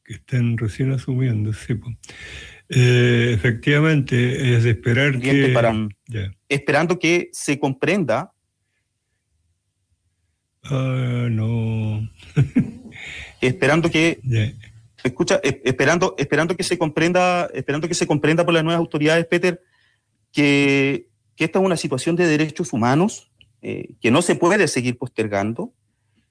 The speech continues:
Speaker 2: Eh, y, y te digo más, eh, inclusive hay, hay uno de los seremis que fue directamente afectado por la contaminación minera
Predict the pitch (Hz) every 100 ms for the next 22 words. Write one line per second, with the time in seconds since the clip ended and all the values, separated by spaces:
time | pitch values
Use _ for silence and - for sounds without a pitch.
0 | _ 135 139 135 131 135 135 139 143 143
1 | 139 135 131 135 135 139 180 190 220 131
2 | 123 - - - - 147 127 135 - 196
3 | 208 208 196 160 170 170 165 160 _ _
4 | _ - 120 160 226 220 190 160 147 165
5 | 220 196 165 - 170 175 170 190 196 202
6 | 214 208 151 - - 196 277 170 147 143
7 | 143 139 139 139 - 151 147 151 147